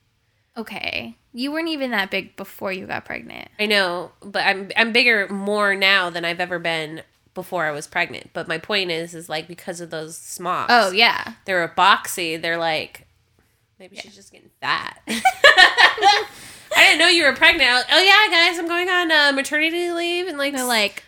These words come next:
Speaker 2: and it's gonna be, like, six weeks, so, like, make sure you get your appointments." And they're like, "You're pregnant? Why didn't you tell us?" What do you mean? That's not your business.
Speaker 1: Oh, my business is all my clients' business.
Speaker 2: Well, yours, yours, well,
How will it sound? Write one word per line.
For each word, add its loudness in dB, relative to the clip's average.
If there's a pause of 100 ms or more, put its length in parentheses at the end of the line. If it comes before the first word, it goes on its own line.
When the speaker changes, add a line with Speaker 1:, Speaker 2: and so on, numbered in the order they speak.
(120)
Speaker 2:
and 2
it's -10
gonna -8
be, 4
like, 0
six -8
weeks, -6
so, -2
like, -4 (140)
make -2
sure -8
you -6
get -4
your -4
appointments." -6
And -4
they're 0
like, 2
"You're 2
pregnant? 4 (440)
Why -2
didn't -4
you -2
tell 2
us?" -14 (280)
What -4
do 2
you 0
mean? 0 (460)
That's 4
not 6
your 4
business. 2 (360)
Speaker 1:
Oh, 2 (160)
my 2
business -2
is -16
all 0
my -2
clients' -8
business. -8
Speaker 2:
Well, 0
yours, 4
yours, 4
well, 0